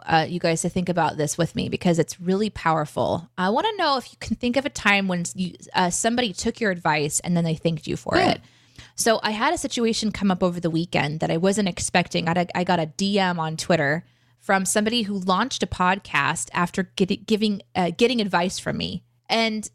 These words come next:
Speaker 1: I think it was, like, maybe in a show capacity, sort of like this, where it was maybe, like, in the
Speaker 2: Mm-hmm.
Speaker 1: questions. And
Speaker 2: Right.
Speaker 1: so I ended up, like, just sort of talking about what my thoughts are on launching a podcast. And it actually moved them from thinking about it to doing it.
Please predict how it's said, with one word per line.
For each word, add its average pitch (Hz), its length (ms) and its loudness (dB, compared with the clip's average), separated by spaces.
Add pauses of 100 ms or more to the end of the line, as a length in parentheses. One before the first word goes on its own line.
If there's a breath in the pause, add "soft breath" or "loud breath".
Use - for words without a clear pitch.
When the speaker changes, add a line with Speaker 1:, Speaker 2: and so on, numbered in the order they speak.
(120)
Speaker 1:
I 220 80 4
think 302 200 -4
it 392 100 0
was, 381 180 -2
like, 269 300 0
maybe 233 440 0
in 220 80 2
a 190 60 2
show 196 240 2
capacity, 202 540 -2
sort 190 240 -2
of 185 60 -4
like 175 180 -2
this, 202 240 0
where 240 100 2
it 202 40 2
was 190 100 0
maybe, 185 160 0
like, 175 220 0
in 208 180 2
the 196 60 0
Speaker 2:
Mm-hmm. 202 120 -2
Speaker 1:
questions. 202 880 0
And 180 200 -2
Speaker 2:
Right. 110 220 4 (260 soft breath)
Speaker 1:
so 220 180 2
I 220 80 2
ended 226 180 -2
up, 214 120 0
like, 202 120 0
just 208 160 -4
sort 196 140 0
of 190 60 -8
talking 185 340 0
about 180 400 2 (240)
what 196 380 2
my 180 140 0
thoughts 175 340 0
are 175 200 2
on 175 120 -2
launching 170 280 -4
a 175 60 0
podcast. 156 880 0 (120)
And 190 380 0
it 196 180 -8
actually 240 460 2
moved 233 540 0
them 208 300 0
from 190 600 0
thinking 277 280 0
about 160 280 2
it 165 140 -4
to 180 100 -6
doing 175 440 -2
it. 139 240 -4